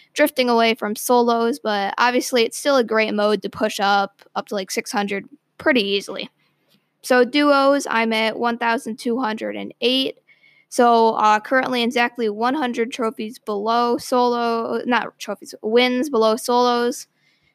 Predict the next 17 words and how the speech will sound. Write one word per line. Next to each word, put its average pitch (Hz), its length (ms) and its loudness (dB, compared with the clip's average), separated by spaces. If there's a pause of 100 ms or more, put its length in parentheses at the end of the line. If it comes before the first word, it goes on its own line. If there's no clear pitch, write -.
So, 240 460 4
yeah, 226 180 2
I've 208 120 -2
been 277 100 -2
doing 294 240 -2
a 247 60 -2
lot 226 280 0
of 208 140 -2
duos 214 420 -2
as 208 280 -6
of 214 160 -8
late. 208 320 -4
I've, 202 180 -6
I've 214 100 -4
just 226 220 -4
been 220 140 -2
having 220 480 -4